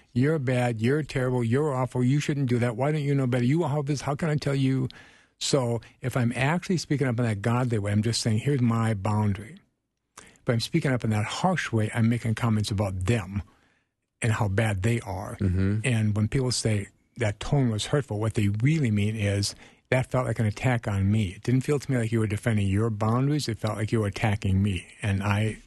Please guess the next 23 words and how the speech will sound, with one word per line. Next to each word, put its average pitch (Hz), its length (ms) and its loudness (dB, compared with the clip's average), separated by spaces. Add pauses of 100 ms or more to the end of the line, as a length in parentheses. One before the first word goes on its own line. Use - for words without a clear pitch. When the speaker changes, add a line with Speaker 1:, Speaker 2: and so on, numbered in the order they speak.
Speaker 1:
think, 101 240 0
yes, 113 260 -2
that 113 180 0
will 98 200 -2
always 113 260 2
trigger 101 280 0
a 95 60 0
bad 98 280 0
response. 110 580 -2
Speaker 2:
Mm-hmm. 101 420 2 (320)
And 107 140 2
do 101 60 0
we 110 160 2
use 120 340 0 (100)
anger 123 300 0
sometimes, 110 460 0
Glenn, 107 440 0
to 92 460 2
maintain 101 400 0
control 101 400 -2
of 95 60 -2
a 95 60 0
situation? 104 680 0